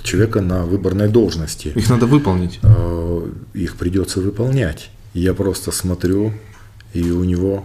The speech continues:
Speaker 1: выбора-то немного. Или он будет отцом нации и войдёт в историю, если он не сдастся, если у него гигантский кредит доверия. То есть,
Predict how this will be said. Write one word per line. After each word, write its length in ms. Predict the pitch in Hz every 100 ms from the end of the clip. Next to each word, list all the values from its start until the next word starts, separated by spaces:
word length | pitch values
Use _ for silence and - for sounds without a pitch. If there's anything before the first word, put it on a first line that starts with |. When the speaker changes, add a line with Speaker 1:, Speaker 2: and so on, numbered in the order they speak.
| -
Speaker 1:
выбора-то 520 | 85 90 87 95 98
немного. 520 | 101 117 131 98 113 - - - -
Или 180 | 87
он 160 | 90 92
будет 340 | 90 90 87
отцом 400 | 92 - 90 87
нации 420 | 85 101 107 - 95
и 40 |
войдёт 420 | 85 87 85 80
в 60 | 80
историю, 640 | 80 - 95 113 113 110 - - - - - - - 90
если 340 | 92 - 90
он 120 | 87
не 120 | 90
сдастся, 600 | 85 85 98 123 - 143 120 - - - - -
если 500 | 85 90 - 82 80 95
у 60 |
него 240 | 92 92 87
гигантский 760 | 101 135 135 123 104 - 82
кредит 420 | - 87 82 82
доверия. 480 | 85 82 90 104 135
То 140 | 135
есть, 220 | 92 -